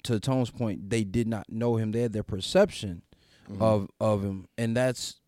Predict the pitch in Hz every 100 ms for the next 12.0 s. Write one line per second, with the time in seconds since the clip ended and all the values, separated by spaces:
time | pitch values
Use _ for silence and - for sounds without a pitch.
0 | _ - 151 - - 180 - 127 117 110
1 | 117 120 113 120 101 - 113 101 82 -
2 | _ _ _ _ - 117 120 113 - -
3 | - - - 127 135 135 151 147 147 143
4 | 139 139 131 139 123 127 143 135 139 -
5 | _ _ _ _ _ 135 127 151 180 175
6 | 170 151 131 123 - 151 120 120 117 110
7 | 113 - 107 98 113 104 120 113 110 117
8 | 104 98 87 127 - _ - _ - 123
9 | 120 110 113 151 - - 127 139 123 107
10 | - - 120 123 123 120 117 - 98 92
11 | - 107 95 - 85 - 80 - -